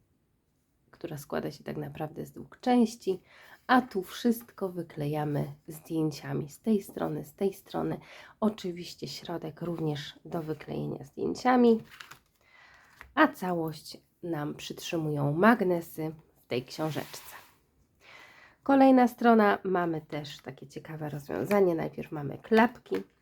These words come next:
a tutaj mamy kieszeń z folii. O, zobaczcie, jak to wygląda.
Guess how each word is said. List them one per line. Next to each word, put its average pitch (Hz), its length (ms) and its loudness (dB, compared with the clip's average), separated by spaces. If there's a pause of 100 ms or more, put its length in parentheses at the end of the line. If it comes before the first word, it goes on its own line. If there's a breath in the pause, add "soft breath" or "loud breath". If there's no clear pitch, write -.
(140)
a 302 140 2
tutaj 202 500 -2
mamy 170 320 -2
kieszeń 220 760 2 (120)
z 220 380 4 (240)
folii. 185 460 2 (1000 loud breath)
O, 160 340 -4
zobaczcie, 151 580 -4
jak 143 160 -10
to 151 100 -6
wygląda. 143 640 -2